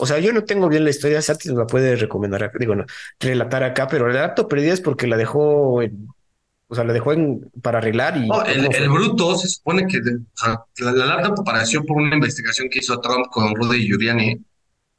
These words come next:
Speaker 2: y que encontraron una laptop que al principio no sabía de quién era, ¿no? Porque tenía mails así medio eso-, esotéricos acerca de negocios en el extranjero.
Speaker 1: Ujú.
Speaker 2: Y cuando hacían toda la trazabilidad, encontraron que la laptop venía de un, de una tienda de Delaware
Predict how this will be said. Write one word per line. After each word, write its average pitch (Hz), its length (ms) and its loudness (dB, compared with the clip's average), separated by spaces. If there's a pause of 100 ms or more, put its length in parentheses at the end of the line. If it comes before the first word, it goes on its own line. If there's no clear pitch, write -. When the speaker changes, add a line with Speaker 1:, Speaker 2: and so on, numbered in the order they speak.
(280)
Speaker 2:
y 127 140 -6
que 127 120 0
encontraron 120 580 0
una 135 200 2
laptop 139 440 0
que 107 100 -4
al 104 60 -4
principio 113 300 -2
no 131 80 2
sabía 113 240 0
de 113 60 0
quién 117 180 2
era, 113 240 0
¿no? 101 160 -4
Porque 101 180 -8 (200)
tenía 120 180 -2
mails 120 340 0
así 120 200 -2
medio 98 420 -2 (180)
eso-, - 320 -6
esotéricos 139 540 -2
acerca 113 320 -2
de 110 60 0
negocios 117 380 0
en 104 80 0
el 95 80 -2
extranjero. 95 460 -8 (300)
Speaker 1:
Ujú. 131 300 0 (120)
Speaker 2:
Y 139 100 -2
cuando 123 260 0
hacían 160 260 0
toda 170 200 0
la 143 100 0
trazabilidad, 127 640 0 (640)
encontraron 117 480 0
que 123 80 0
la 113 100 0
laptop 135 360 -2
venía 120 380 0
de 123 60 -2
un, 123 340 2
de 117 60 -8
una 123 220 -2
tienda 123 500 0
de 104 200 -8 (600)
Delaware 123 480 0